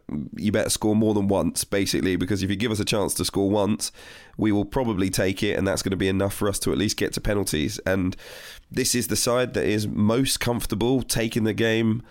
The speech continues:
long into the night, if you like, Croatia. So, um, I certainly think they can beat Argentina, an Argentina side who,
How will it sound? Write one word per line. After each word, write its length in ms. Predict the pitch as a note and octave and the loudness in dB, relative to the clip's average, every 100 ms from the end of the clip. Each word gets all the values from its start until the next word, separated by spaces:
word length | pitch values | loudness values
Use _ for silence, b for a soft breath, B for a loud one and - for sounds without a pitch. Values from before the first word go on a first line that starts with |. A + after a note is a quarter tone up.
| B B | B B
long 300 | - A#2 B2 | 0 2 2
into 200 | A2+ A#2 | 2 0
the 100 | A2 | 0
night, 280 | A#2+ C3 - | 0 0 -2
if 180 | F#2 - | -4 0
you 120 | F2+ | 2
like, 200 | F2+ - | 2 -2
Croatia. 500 | - F#2 F2+ F2+ F#2 | -2 0 0 0 -2
So, 340 | - G2+ G2 | 0 0 2
um, 260 | G2 F#2 G#2 B B B B B B B _ - | 0 -2 -6 B B B B B B B _ -6
I 140 | A2+ | -2
certainly 460 | - - C3+ A#2+ A#2+ | 0 2 2 2 -2
think 320 | - A#2+ D2+ | 0 0 2
they 120 | G#2+ | 0
can 220 | - G#2 | 0 0
beat 340 | F2 G2+ E2+ - _ - | 2 0 0 -6 _ -2
Argentina, 600 | A2+ A2 G2+ G2 G2+ F#2 | 0 2 0 2 2 2
an 80 | G2 | 2
Argentina 500 | A2 G#2 G2 G2+ G2 | 0 -2 -2 0 0
side 280 | G2 F2 | 0 0
who, 220 | G2 F#2+ | 2 2